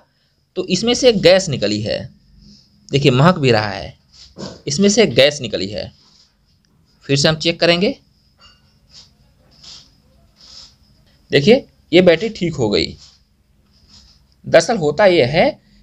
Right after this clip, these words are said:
कि जब ये बैटरी ओवरचार्ज हो जाती है तो इस बैटरी के अंदर में बहुत ज़्यादा मात्रा में गैस भर जाती है और इसके सेफ्टी के लिए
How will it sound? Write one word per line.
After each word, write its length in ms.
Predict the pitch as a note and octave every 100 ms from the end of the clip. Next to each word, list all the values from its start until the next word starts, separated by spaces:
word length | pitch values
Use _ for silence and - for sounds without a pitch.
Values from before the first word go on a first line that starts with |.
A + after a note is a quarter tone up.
| _ D3+
कि 60 |
जब 200 | C#3 G#3
ये 80 | G#3+
बैटरी 360 | F3 C#3+ A#2+ -
ओवरचार्ज 460 | C#3+ D3+ G#3+ D#3 D3
हो 60 | B2
जाती 260 | A2 G#2+
है 240 | D3+ A3+ - _ _ _ -
तो 80 | G3
इस 180 | A#3+
बैटरी 320 | D3 C3+ G3 A3
के 100 | E3+
अंदर 280 | C3+ C#3 A#2
में 240 | D#3+ D#4 - - - _
बहुत 260 | - G3+ G3+
ज़्यादा 280 | C3+ D#3+ G#3+
मात्रा 320 | C#3+ C#3 F3+
में 120 | A3 G3
गैस 220 | D3+ -
भर 140 | G#2+
जाती 280 | - - G2+
है 260 | F#2 D#2+ - _ _ _ _ - _ _ _ _ _ -
और 140 | E3
इसके 180 | F3+ A3+
सेफ्टी 420 | - D3 - B3+
के 140 | A3+ D3
लिए 320 | D3+ -